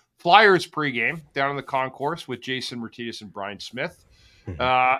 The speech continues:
Speaker 1: and then, uh, the last home game before Christmas, tomorrow, Nashville. And as my go-, our good friend, superfan Eric would say, "The Flyers have a chance to get revenge again on another team," and they've done that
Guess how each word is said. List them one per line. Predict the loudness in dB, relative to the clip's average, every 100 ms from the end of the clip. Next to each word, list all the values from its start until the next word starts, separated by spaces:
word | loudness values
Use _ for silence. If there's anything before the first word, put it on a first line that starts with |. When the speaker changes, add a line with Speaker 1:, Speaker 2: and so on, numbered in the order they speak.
| -2
Speaker 1:
and | -2
then, | -2 0
uh, | 0 0
the | 2
last | 4 4 2
home | -2 0
game | -2 -4
before | -4 -6
Christmas, | -6 -6 -8 -12 -16
tomorrow, | -8 -2 0
Nashville. | 2 2 2 -2 -2 -2 -6 -20 _
And | 0
as | 2 4
my | 2
go-, | 2 4
our | 2
good | 4 0 0
friend, | 2 2
superfan | 2 -2 -2 -4 0 2 2
Eric | 0 -2 -4
would | -8
say, | -4 -4 -4 _ _ _
"The | -12
Flyers | -4 2 4 4 2
have | 0 -2
a |
chance | -4 -4 -4 -4 -8
to |
get | -8 -6
revenge | -6 -4 -4 -4
again | -6 -6 -6
on | -6 -6
another | -8 -8 -8
team," | -10 -10 -10
and | -8
they've | -8 -6
done | -6 -4
that | -4 -4